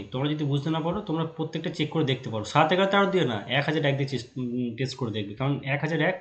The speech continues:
সব থেকে ছোট সংখ্যা, যেটা সাত, এগারো, তেরো দ্বারা বিভাজ্য।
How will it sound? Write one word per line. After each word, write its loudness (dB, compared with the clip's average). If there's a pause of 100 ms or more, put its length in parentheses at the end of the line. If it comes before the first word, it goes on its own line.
(300)
সব -6
থেকে -4
ছোট -2
সংখ্যা, -2
যেটা -2
সাত, 0
এগারো, -2
তেরো -2
দ্বারা 2
বিভাজ্য। -4